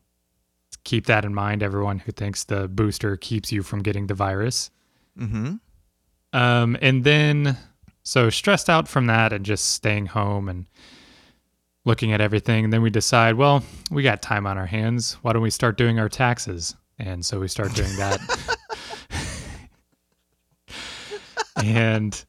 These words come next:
Speaker 1: uh, you know, I do, like,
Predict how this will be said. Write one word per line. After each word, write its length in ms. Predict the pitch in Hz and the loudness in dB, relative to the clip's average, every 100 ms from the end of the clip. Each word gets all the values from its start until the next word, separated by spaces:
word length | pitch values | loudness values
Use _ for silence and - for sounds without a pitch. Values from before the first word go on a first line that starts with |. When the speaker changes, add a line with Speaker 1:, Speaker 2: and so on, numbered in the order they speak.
| _ _ _ _ _ _ - | _ _ _ _ _ _ -12
Speaker 1:
uh, 320 | - 117 113 117 | 2 4 6 4
you 120 | 147 | 4
know, 140 | 151 127 | 4 6
I 180 | 139 | 6
do, 220 | 151 147 127 | 6 4 4
like, 400 | 110 98 - | 2 -2 -8